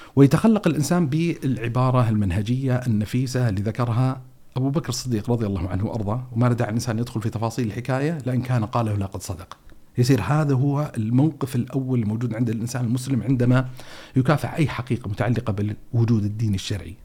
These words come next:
إذا للشريعة كلمة وقول فيه، فالكلمة الفصل هي في قول الشريعة. وهذا معلم،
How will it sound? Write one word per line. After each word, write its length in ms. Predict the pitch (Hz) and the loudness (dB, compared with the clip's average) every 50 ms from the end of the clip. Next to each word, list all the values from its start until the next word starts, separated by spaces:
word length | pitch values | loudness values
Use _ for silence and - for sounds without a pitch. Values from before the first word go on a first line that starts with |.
| - - - | -14 -4 -2
إذا 300 | 127 113 117 113 110 - - | 0 2 2 0 0 -2 0
للشريعة 600 | 107 131 135 - - - 139 131 139 123 107 117 | 2 2 2 2 0 0 0 2 2 0 0 -2
كلمة 340 | 123 - 139 135 117 110 - 117 | -2 0 0 2 2 0 0 0
وقول 400 | 113 113 - - 135 127 117 110 | -2 -2 -2 0 0 2 2 2
فيه، 220 | - - 156 170 170 - - - - - - - - - | 2 2 2 0 0 -2 -10 -20 -20 -20 -20 -20 -4 0
فالكلمة 420 | 127 120 123 - 139 127 120 113 - | 0 2 2 2 4 4 4 2 2
الفصل 380 | 107 - - 143 - - 113 98 - | -2 -2 -2 -4 -4 -4 -4 -4 -2
هي 160 | 139 135 135 123 | -2 -2 0 0
في 120 | 123 113 | -2 0
قول 240 | - - 127 110 95 | 2 4 4 4 2
الشريعة. 460 | - - - 90 82 78 - - - - - - - - - - - - - | 0 -4 -4 -4 -6 -6 -10 -12 -16 -18 -20 -20 -20 -20 -20 -20 -12 -2 2
وهذا 240 | 139 156 180 160 151 | 2 4 4 6 6
معلم، 480 | 139 165 143 135 117 113 120 139 143 | 6 6 6 6 4 6 6 4 4